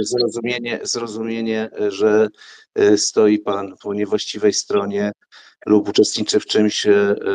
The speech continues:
w czym tak naprawdę, e, nigdy nie powinien się pan znaleźć? E, e, ważne, żebyśmy zrozumieli, a nawet ważniejsze, żebyśmy panu uwierzyli. <laughs> Pozdrawiam serdecznie.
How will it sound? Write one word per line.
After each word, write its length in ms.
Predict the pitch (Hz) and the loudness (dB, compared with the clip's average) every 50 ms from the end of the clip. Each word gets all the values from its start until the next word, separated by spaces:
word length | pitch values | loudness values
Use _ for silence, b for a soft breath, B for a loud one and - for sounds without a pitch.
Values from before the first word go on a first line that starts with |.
| 98 98 98 95 | 2 2 0 -2
w 60 | - - | -4 -6
czym 200 | - - 104 98 | -4 -4 -2 0
tak 160 | - 95 - | -2 -2 -2
naprawdę, 600 | 107 95 - 101 98 98 92 92 95 92 95 95 95 _ B B B B B B B B _ - | -2 -4 0 0 0 0 0 0 0 0 0 0 -4 _ B B B B B B B B _ 0
e, 380 | - 98 98 98 95 95 95 95 - _ _ _ - | 2 6 6 8 8 6 4 2 -2 _ _ _ 2
nigdy 260 | 107 104 98 98 98 | 2 2 4 4 4
nie 120 | 98 98 | 4 4
powinien 360 | - 98 92 92 95 98 98 | 4 4 2 4 4 2 2
się 180 | 92 - - 95 | 2 2 0 0
pan 340 | - - 92 92 92 92 90 90 | 2 4 2 2 2 -2 -6 -8
znaleźć? 720 | 87 87 98 95 90 90 87 87 85 - - - - - | -6 -2 0 2 2 2 2 0 0 -2 -4 -2 -2 -4
E, 140 | 87 95 95 B B B B B B B B _ - | -4 -4 -6 B B B B B B B B _ -2
e, 320 | 104 101 95 95 98 - - - _ _ _ _ _ _ _ _ _ _ _ _ _ - 131 120 117 117 | 0 2 2 2 2 0 -4 -12 _ _ _ _ _ _ _ _ _ _ _ _ _ 2 4 4 4 4
ważne, 380 | 110 110 139 156 156 151 151 143 | 2 2 2 2 2 2 0 -2
żebyśmy 360 | 139 143 143 143 143 147 143 | -2 -4 -6 -6 -6 -6 -6
zrozumieli, 680 | 135 143 131 127 120 131 127 131 131 135 131 127 131 - | -4 -4 -4 -4 -4 -4 -6 -4 -4 -4 -6 -6 -4 -2
a 100 | 113 117 | -2 0
nawet 300 | 120 117 117 113 110 - | 0 -2 -2 -4 -6 -2
ważniejsze, 540 | 120 120 117 123 127 123 120 - - 123 | -2 -2 -2 -2 -4 -6 -6 -4 -4 -4
żebyśmy 460 | 110 113 113 110 107 - - 117 113 107 | -2 -2 -4 -4 -4 -6 -6 -8 -6 -2
panu 360 | - 104 104 110 107 110 - _ _ B B B B B B | -2 -2 -2 -2 -4 -4 -6 _ _ B B B B B B
uwierzyli. 680 | - 107 107 110 107 98 107 104 90 90 87 90 98 98 _ _ _ _ _ _ _ _ - | -2 0 2 2 2 4 4 2 2 2 -4 -6 -8 -12 _ _ _ _ _ _ _ _ -8
<laughs> 960 | - - 104 - - - - _ - - - - - - _ _ - - - | -6 -4 0 -2 -2 -2 -4 _ -20 -18 -16 -16 -18 -20 _ _ -8 -6 0
Pozdrawiam 460 | - 117 107 - 113 107 101 101 92 | 0 0 4 4 4 6 6 4 2
serdecznie. 580 | 92 - 104 92 - 98 92 - - - - - | 2 0 0 0 2 0 0 0 0 -8 -10 -18